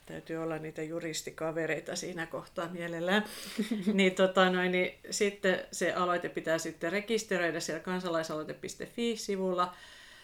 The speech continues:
Ja allekirjoitusten keräämiseen varmaan sit tarvitaan jonkinlaista kampanjointia. Et aika paljon nykyään käytetään just sosiaalista mediaa, mut kyllähän sitten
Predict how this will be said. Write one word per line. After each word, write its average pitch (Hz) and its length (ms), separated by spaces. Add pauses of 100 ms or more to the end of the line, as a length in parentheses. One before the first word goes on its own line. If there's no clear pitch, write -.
(360)
Ja 190 320
allekirjoitusten 208 720
keräämiseen 214 560
varmaan 196 360
sit 196 160
tarvitaan 180 480
jonkinlaista 165 540
kampanjointia. 160 760
Et 151 120
aika 165 200
paljon 202 280
nykyään 185 260
käytetään 160 440
just 160 160
sosiaalista 160 500
mediaa, 160 360
mut 147 160 (540)
kyllähän 175 360
sitten 175 480